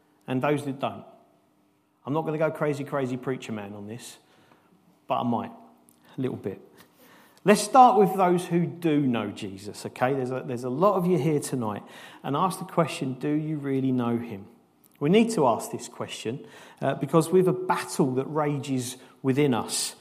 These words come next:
Young people know I love to talk about spiritual warfare and all that kind of stuff,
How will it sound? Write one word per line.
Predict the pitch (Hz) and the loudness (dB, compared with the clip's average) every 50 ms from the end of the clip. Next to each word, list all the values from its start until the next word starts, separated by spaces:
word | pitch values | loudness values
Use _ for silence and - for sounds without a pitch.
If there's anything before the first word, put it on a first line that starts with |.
| - - - - - | -20 -20 -20 -20 -16
Young | 117 107 127 127 123 123 123 | -6 -2 0 0 0 0 0
people | - 127 123 123 123 117 | 0 0 0 0 0 -2
know | 113 117 117 113 110 | -2 0 0 0 0
I | |
love | 107 113 123 123 127 - | 0 0 0 0 -2 -4
to | - - | -10 -10
talk | - - 127 120 120 - | -8 -4 -4 -4 -4 -6
about | - - 104 107 - - | -8 -8 -8 -8 -10 -14
spiritual | - - - 127 135 127 131 - 131 120 | -12 -6 -4 -2 -2 -2 -4 -6 -6 -4
warfare | 120 120 127 127 123 123 - 123 117 113 | 0 0 0 0 0 -2 -4 -6 -6 -6
and | 104 110 | -4 -6
all | 117 117 | -6 -6
that | 117 117 117 - | -6 -8 -8 -10
kind | - - 117 110 107 | -8 -8 -6 -6 -6
of | 107 | -6
stuff, | - - - - 110 - - | -8 -8 -8 -8 -8 -8 -10